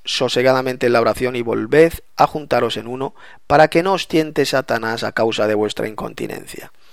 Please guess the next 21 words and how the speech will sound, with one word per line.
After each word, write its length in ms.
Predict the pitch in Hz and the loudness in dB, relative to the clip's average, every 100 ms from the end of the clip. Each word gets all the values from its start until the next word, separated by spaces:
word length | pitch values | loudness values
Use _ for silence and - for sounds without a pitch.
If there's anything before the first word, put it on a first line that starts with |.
| - - - - | -20 -20 -18 -8
Aquí 260 | 113 - | -4 -2
está 240 | 135 147 135 | 0 2 4
Pablo 280 | 135 127 | 4 6
hablando 300 | 123 135 143 | 6 6 2
claramente 480 | 143 127 127 131 151 | 2 4 4 2 -2
cómo 220 | - 127 | -2 -4
Satanás 540 | 117 110 107 117 120 - | -4 -2 -2 -2 -6 -8
tienta, 500 | - 135 139 143 160 | -2 -2 0 2 2
él 80 | 120 | 2
es 100 | 110 | -2
el 140 | 110 | -2
tentador, 580 | 117 123 120 117 110 - - - - - | -4 0 0 2 0 -2 -10 -20 -20 -6
cómo 220 | 151 147 | -2 0
Satanás 420 | 139 131 131 131 | 0 0 0 0
puede 320 | - 127 123 | -2 0 0
tentar 640 | 123 120 113 107 110 127 120 | 0 -2 -4 -10 0 4 6
a 60 | |
los 160 | 110 104 | 4 2
verdaderos 360 | 107 104 123 - | 0 2 2 2
cristianos 920 | 139 135 131 117 120 - - - - - - - - - - - - - | -2 0 0 0 -2 -4 -10 -14 -16 -20 -20 -20 -20 -20 -20 -20 -12 4
y 240 | 160 - | 4 4